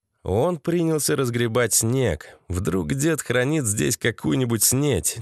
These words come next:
типа тайник у него или схрон. Но среди снега и пожухлой травы в центре кочки Григоренко не обнаружил никаких припасов. Лишь какие-то мелкие грибочки на тонких ножках и с остроконечными шляпками-колпачками.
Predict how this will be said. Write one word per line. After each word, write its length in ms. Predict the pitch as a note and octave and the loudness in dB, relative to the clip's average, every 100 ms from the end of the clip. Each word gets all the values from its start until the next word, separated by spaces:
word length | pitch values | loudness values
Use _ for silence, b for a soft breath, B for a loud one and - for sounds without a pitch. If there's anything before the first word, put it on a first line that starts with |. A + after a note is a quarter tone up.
| - | -6
типа 320 | - - B2 | -4 -2 -2
тайник 580 | - A2+ A2+ F3 E3 - | 0 0 2 0 0 0
у 80 | B2+ | 0
него 320 | B2 B2+ A2+ | 2 2 2
или 120 | F2+ | 2
схрон. 580 | - - B2 C#3+ F#2 - - - | 0 0 0 2 0 -4 -12 -8
Но 320 | F#2 - C3+ | -2 0 0
среди 400 | - A#2+ B2+ B2 | 0 0 0 2
снега 500 | A2 A2+ C#3 D3 B2 | 2 2 2 0 0
и 80 | A2+ | -2
пожухлой 580 | G#2 G2 A#2 D3 - G#2+ | 0 0 0 -2 -2 -2
травы 420 | - F#2 A#2+ C#3+ | 0 0 0 -2
в 80 | - | -2
центре 460 | - C3 A#2 G#2+ | 0 0 0 -2
кочки 460 | G#2 D#3 D#3 - - | -2 -2 0 -2 -2
Григоренко 720 | D2+ F2 G2 C3+ E3 C#3 D3 | 0 0 0 0 0 -2 -2
не 80 | C#3+ | 0
обнаружил 640 | C3+ B2+ B2+ D3+ C3 A#2 | 0 0 -2 0 0 0
никаких 480 | A#2+ A2+ A2+ A#2 A2 | 0 0 -2 -2 -4
припасов. 720 | - G2 - B2+ G2 - B1+ _ _ _ - | -2 -2 0 0 0 -2 -6 _ _ _ -2
Лишь 440 | F#2+ B2 F#3 - | 0 2 2 0
какие-то 600 | D#3+ C#3+ - E3+ - C#3 | 0 -2 0 -2 0 0
мелкие 480 | C#3 D#3 C#3+ - B2+ | 0 0 0 0 0
грибочки 640 | G#2+ G#2 G#2+ E3 D3 - | 2 0 0 0 0 0
на 160 | A#2+ A2 | 0 0
тонких 480 | C#3+ C3 - F#2 A2 | 0 0 0 -2 0
ножках 580 | D3 D#3 - F2+ E2 | 0 0 0 -2 -2
и 100 | - | -2
с 140 | B2+ - | 0 2
остроконечными 920 | D3 - B2 B2 A#2+ C#3+ B2 B2+ A#2+ | 0 0 -2 0 2 0 0 0 0
шляпками-колпачками. 1600 | A2+ - A#2+ B2+ - A#2 G#2+ A2 G2 G2+ - - C3 A2 D2 C2 | 0 0 0 0 0 -2 0 0 0 0 0 -2 0 0 0 -4